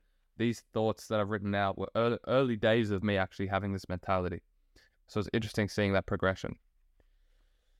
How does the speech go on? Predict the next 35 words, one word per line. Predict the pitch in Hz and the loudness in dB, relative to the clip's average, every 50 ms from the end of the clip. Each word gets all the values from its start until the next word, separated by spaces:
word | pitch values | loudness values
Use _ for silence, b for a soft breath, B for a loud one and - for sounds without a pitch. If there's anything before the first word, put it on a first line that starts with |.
| _ _ _ _ _ _ - | _ _ _ _ _ _ -6
"You | 123 | -6
train | - - 156 147 151 151 | -2 2 4 4 4 4
like | 147 139 - 143 | 4 2 2 0
a | |
pro | 127 - - 131 135 139 | -4 0 2 2 2 4
by | 131 135 127 | 4 2 0
committing | - - 135 131 131 131 127 127 120 | 0 -2 0 0 0 2 0 -2 -2
to | - 120 | -2 -2
work | 110 117 113 120 131 - | 0 2 2 2 2 0
at | 139 117 | -4 -6
the | - 117 | -4 -2
highest | - 123 120 120 123 - - | 0 2 2 2 2 0 -2
level | 117 120 117 120 117 | -2 0 2 2 0
of | 107 | 0
intensity | 110 107 - 120 110 107 - 110 123 123 - | 0 -2 0 0 -2 -2 0 0 0 0 2
every | - 123 120 123 117 | 2 2 2 2 2
moment | 117 113 110 110 117 98 90 | 2 2 2 2 2 2 0
in | 104 98 | 0 0
everything | 107 110 110 117 107 - 117 113 | 2 2 0 0 -2 -2 -2 0
you | 110 107 | 0 0
do, | 101 - 107 104 101 - _ _ _ | 0 0 0 0 -2 -4 _ _ _
constantly | - 123 123 120 - 113 110 117 107 | -2 -2 -2 -2 -2 -2 -2 -2 0
working | 110 107 104 104 - - 95 95 95 | 2 2 0 0 0 -4 -6 -4 -2
on | - 110 117 123 | 0 0 2 2
your | 120 113 | 2 2
body, | - 113 107 101 104 101 | 2 2 2 4 2 2
your | 98 98 101 | 0 -2 -2
skills, | - - - - 127 123 120 120 113 110 | -4 -6 -2 2 2 4 4 2 0 -2
your | 113 - | -4 -4
preparation, | - 120 113 113 113 113 110 110 - 113 107 104 | -4 -4 -2 0 2 2 2 2 0 -2 -2 0
leaving | 104 110 110 107 107 | 2 2 2 2 2
no | 110 110 113 | 4 4 2
detail | 113 110 113 110 107 - 113 107 | 2 2 0 0 0 0 -2 -2
to | - | -4
chance. | - - - 110 98 98 95 - | -6 -6 -2 -2 -2 -2 -4 -6